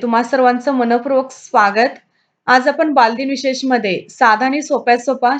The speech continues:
चॉकलेट केक कसा करायचा ते पाहूयात. याआधी आपण रवा केक, ऑरेंज केक, तसेच मग केक्स असे केकचे प्रकार आपण आधीच पाहिलेत.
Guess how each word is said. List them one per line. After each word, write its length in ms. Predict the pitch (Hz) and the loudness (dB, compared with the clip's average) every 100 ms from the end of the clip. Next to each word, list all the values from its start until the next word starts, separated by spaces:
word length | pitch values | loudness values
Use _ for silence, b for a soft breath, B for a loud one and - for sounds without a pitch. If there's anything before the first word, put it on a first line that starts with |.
| 277 | -2
चॉकलेट 380 | 247 247 247 - | 0 0 -2 -2
केक 240 | 269 269 | -4 -4
कसा 180 | 262 262 | -2 0
करायचा 320 | 262 233 240 247 | 2 2 2 -2
ते 60 | |
पाहूयात. 400 | 247 240 226 226 233 _ _ _ _ - | 0 0 0 -2 -4 _ _ _ _ 0
याआधी 240 | 254 254 | 2 4
आपण 240 | 285 302 302 | 2 0 2
रवा 300 | 247 233 240 | 2 4 0
केक, 360 | 240 196 180 - | -2 -6 -6 -4
ऑरेंज 380 | - 226 269 262 | 2 2 2 -2
केक, 300 | - 214 180 - | -4 -4 -4 -8
तसेच 300 | 226 285 269 254 | -6 -4 -4 0
मग 160 | 233 233 | -2 0
केक्स 360 | 269 262 - - | 0 -2 -2 -6
असे 220 | 254 240 277 | -6 -4 -4
केकचे 360 | 254 240 277 | -2 -2 -4
प्रकार 280 | 262 254 254 | -4 0 0
आपण 200 | 254 262 | 0 -4
आधीच 340 | 214 208 233 | -4 -4 -6
पाहिलेत. 380 | - 247 233 262 | 0 0 0 -4